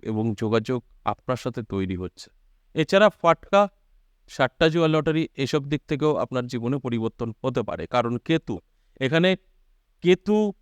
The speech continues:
কিন্তু প্রেজেন্ট আছে। আর কেতু আমাদের কি করে? কেতু কিন্তু অশুভ গ্রহ। কেতু কিন্তু আপনাকে ভিখারি করে দিতে পারে কয়েকটা মুহূর্তের মধ্যে।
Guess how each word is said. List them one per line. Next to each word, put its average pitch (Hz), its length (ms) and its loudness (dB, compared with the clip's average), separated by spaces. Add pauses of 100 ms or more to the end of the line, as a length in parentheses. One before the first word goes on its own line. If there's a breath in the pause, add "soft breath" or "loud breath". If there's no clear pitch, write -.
কিন্তু 147 400 -2
প্রেজেন্ট 120 600 -2
আছে। - 280 -2 (140)
আর 110 100 -4
কেতু 160 360 0
আমাদের 156 280 2
কি 143 140 -4
করে? 135 280 0
কেতু 131 320 -4
কিন্তু 131 380 -6
অশুভ 123 380 -2
গ্রহ। 95 320 -6 (480)
কেতু 170 280 2
কিন্তু 196 280 0
আপনাকে 170 300 2
ভিখারি 147 360 0
করে 165 200 -2
দিতে 165 220 -2
পারে 160 240 2 (280)
কয়েকটা 160 400 2
মুহূর্তের 151 480 -2
মধ্যে। 92 340 -8